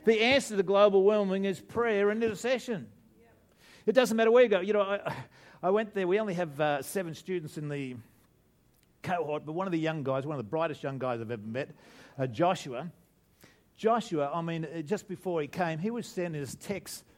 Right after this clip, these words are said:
and you probably didn't even bother see-, seeing this on the news 'cause there's just so many things happening in this, this world. You know, see, I mean, hi-, his whole city, you know, he's, he's tw-, thirty miles from an earth,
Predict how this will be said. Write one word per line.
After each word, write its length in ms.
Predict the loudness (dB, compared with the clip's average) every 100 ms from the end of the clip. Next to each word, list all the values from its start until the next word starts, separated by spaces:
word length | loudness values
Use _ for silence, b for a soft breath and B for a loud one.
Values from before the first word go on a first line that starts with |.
| b b b b -10
and 80 |
you 60 | -8
probably 240 | -4 -4
didn't 220 | -6 -6 -6
even 160 | -6
bother 240 | -6 -6 -10
see-, 300 | -8 -8 -8
seeing 340 | -8 -6 -4
this 160 | -8 -8
on 80 |
the 60 | -8
news 300 | -6 -6 -6
'cause 160 | -10 -10
there's 140 | -10
just 160 | -12 -8
so 140 | -8
many 120 | -6
things 200 | -8 -10
happening 340 | -6 -6 -6 -10
in 40 |
this, 160 | -12 -14 -12
this 160 | -12 -12
world. 280 | -8 -6 -4
You 100 | -6
know, 80 | -8
see, 180 | -8 -10 B B B B
I 80 | 0
mean, 180 | 0 -2
hi-, 40 |
his 420 | -4 0 -2 -2
whole 500 | -8 -8 0 2 2
city, 640 | -2 -8 -10 -8 -6 -8 -10 B B B
you 80 | 0
know, 60 | 2
he's, 300 | 2 0 -8
he's 180 | -8 -8
tw-, 240 | -10 -18 -8
thirty 240 | -4 -2 -2
miles 440 | -2 0 0 -2 -8 -4
from 240 | -4 -4
an 160 | -6 -2
earth, 260 | 0 0